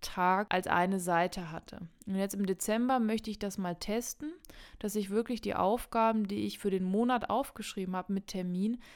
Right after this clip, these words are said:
dann einfach nach und nach für den jeweiligen Tag aufschreibe. Ich bin mal gespannt, ob das funktioniert. Ähm, aktuell im November brauchte ich es tatsächlich so, dass ich die Tage im Voraus schon strukturiert habe. Das heißt, jeder Tag war bei mir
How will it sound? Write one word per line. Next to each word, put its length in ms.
dann 180
einfach 420
nach 320
und 180
nach 320
für 180
den 140
jeweiligen 520
Tag 360
aufschreibe. 720
Ich 120
bin 120
mal 160
gespannt, 440
ob 160
das 160
funktioniert. 800
Ähm, 340
aktuell 540
im 180
November 560
brauchte 480
ich 180
es 160
tatsächlich 640
so, 260
dass 180
ich 100
die 160
Tage 440
im 180
Voraus 720
schon 180
strukturiert 760
habe. 160
Das 140
heißt, 180
jeder 280
Tag 320
war 140
bei 160
mir 280